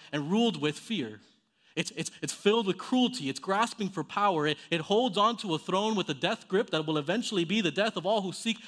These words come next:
power according to this kingdom's way of life. Herod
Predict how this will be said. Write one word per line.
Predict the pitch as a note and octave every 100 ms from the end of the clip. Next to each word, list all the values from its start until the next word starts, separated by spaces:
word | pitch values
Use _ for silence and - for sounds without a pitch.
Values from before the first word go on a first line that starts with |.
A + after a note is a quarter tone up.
| - -
power | - A#3 B3+ G#3+
according | E3+ - A#3+ G#3+
to | G#3+
this | F3 D#3
kingdom's | - G#3 E3+ C#3+
way | F3 D3
of | C3
life. | B2 G#2+ - _ _ _ _ _ _ _ _ _ _ _
Herod | - F#3+ F3 A2+ B2+